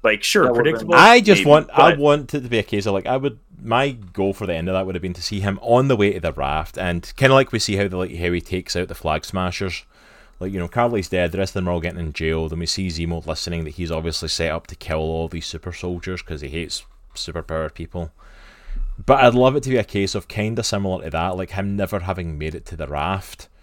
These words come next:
Speaker 3: And when he hears that news, like, the reveal of him, like, full Baron outfit still on, the mask back on, like, sitting in some sort of throne in Madripoor.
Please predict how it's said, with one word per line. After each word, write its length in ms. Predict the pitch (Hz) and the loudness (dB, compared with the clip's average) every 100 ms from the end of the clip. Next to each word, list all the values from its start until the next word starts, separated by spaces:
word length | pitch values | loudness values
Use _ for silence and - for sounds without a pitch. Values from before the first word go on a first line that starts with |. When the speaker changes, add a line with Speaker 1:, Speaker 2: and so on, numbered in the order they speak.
| _ _ - - - | _ _ -20 -20 -6
Speaker 3:
And 120 | 104 | 0
when 100 | 101 | 2
he 60 | 92 | 4
hears 240 | 120 101 | 2 4
that 220 | 104 101 | 2 0
news, 320 | 90 87 98 | -2 -2 -2
like, 120 | 101 - | -4 -6
the 80 | 85 | -6
reveal 440 | 82 76 90 95 | -4 -4 -2 -2
of 100 | 95 | -4
him, 540 | - 85 90 95 90 87 | -2 -2 0 -2 -4 -6
like, 160 | 92 | -8
full 600 | - - 113 117 120 107 - _ - - - | -8 -2 0 2 0 -4 -10 _ -20 -20 -2
Baron 380 | 87 92 98 92 | 4 6 6 2
outfit 420 | 95 - 98 85 | 0 -2 -4 -2
still 280 | - 98 95 | -2 0 0
on, 220 | 95 92 | -2 -4
the 60 | 90 | -4
mask 420 | 92 95 - - | -2 -2 -4 -4
back 300 | 87 85 - | -2 -2 -4
on, 160 | 95 | -4
like, 140 | 92 87 | -4 -6
sitting 260 | - 95 104 | -6 -6 -8
in 80 | |
some 220 | 92 98 95 | -6 -6 -6
sort 180 | 98 82 | -6 -8
of 120 | 78 | -12
throne 560 | - 90 82 80 90 | -8 -4 -4 -2 -2
in 100 | 87 80 | -2 -2
Madripoor. 680 | 78 78 104 107 107 98 | -4 -4 -4 0 0 0